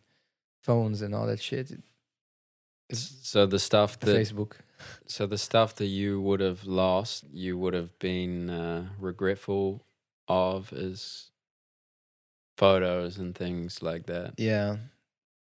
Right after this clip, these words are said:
Speaker 1: it would be that because,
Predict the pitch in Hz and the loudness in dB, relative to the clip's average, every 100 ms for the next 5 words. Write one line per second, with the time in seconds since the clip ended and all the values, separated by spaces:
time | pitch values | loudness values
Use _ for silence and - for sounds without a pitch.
0 | _ 120 117 104 110 107 101 82 - - | _ -6 -6 -2 -2 0 -2 -4 -10 -14
1 | - _ - 131 110 117 110 107 110 - | -16 _ -12 -10 -2 0 2 0 -4 -14
2 | - | -18